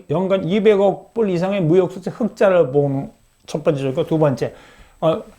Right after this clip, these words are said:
이 경상수지 흑자가 그 나라 지디피의 이 퍼센트를 초과하면 이제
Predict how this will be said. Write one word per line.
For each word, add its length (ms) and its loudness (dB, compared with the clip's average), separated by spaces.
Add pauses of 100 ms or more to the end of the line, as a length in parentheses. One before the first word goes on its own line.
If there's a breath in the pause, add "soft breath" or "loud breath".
(180)
이 120 4
경상수지 760 4
흑자가 520 0
그 80 -4
나라 300 2
지디피의 560 0
이 260 2
퍼센트를 440 0
초과하면 500 0
이제 180 -2